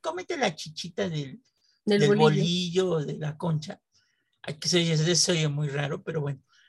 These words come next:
Speaker 1: Este,
Speaker 2: Sí.
Speaker 1: pero estas traen azúcar espolvoreada en lugar del laberinto. Este, y ahora, pues, lo que ha estado de moda, las famosas manteconchas, ¿no? Que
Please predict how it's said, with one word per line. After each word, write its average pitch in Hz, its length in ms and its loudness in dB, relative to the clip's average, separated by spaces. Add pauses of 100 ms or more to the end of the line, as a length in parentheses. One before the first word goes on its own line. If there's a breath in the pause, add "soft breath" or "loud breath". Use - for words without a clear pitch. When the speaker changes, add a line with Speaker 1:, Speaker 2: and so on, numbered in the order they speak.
(160 loud breath)
Speaker 1:
Este, 240 540 4
Speaker 2:
Sí. 226 220 -2 (420)
Speaker 1:
pero 214 200 8
estas 226 340 6
traen 214 280 2
azúcar 196 800 2
espolvoreada 175 1120 0 (200)
en 175 220 -6
lugar 151 400 0
del 151 600 -6
laberinto. 156 760 -2 (680)
Este, - 560 -4
y 185 160 2
ahora, 185 320 8
pues, 214 120 -6
lo 156 120 2
que 180 60 0
ha - 20 2
estado 165 360 2
de 170 80 -4
moda, 165 280 -2
las 160 240 -4
famosas 151 400 -2
manteconchas, 156 840 -4
¿no? 262 180 -12
Que 170 200 -10